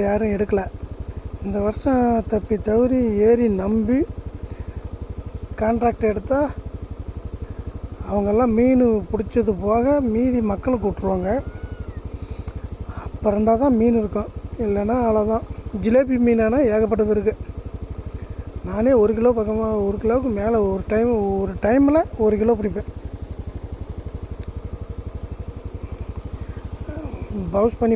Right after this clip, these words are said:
பவுஸ் பண்ணி தான் வீடியோ எடுக்கிறேன். கொஞ்சம் கோவிச்சுக்காதீங்க. அங்கே முள்ளா இருக்கும். ஏரிக்கு கீழ் பக்கம் எல்லாம் விவசாய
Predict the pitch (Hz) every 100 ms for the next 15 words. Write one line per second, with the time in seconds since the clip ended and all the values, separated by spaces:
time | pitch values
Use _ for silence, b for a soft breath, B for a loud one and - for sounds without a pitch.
0 | 208 220 - 226 220 226 208 214 202 185
1 | 185 233 285 - - 202 180 208 214 190
2 | 180 165 170 220 - - - - - -
3 | - - - - - - - - - -
4 | - - - - - - - 196 196 196
5 | 220 226 175 - - - - - - -
6 | - B B B B B - - 202 214
7 | 233 220 226 175 226 233 180 196 - 254
8 | 262 214 208 208 226 214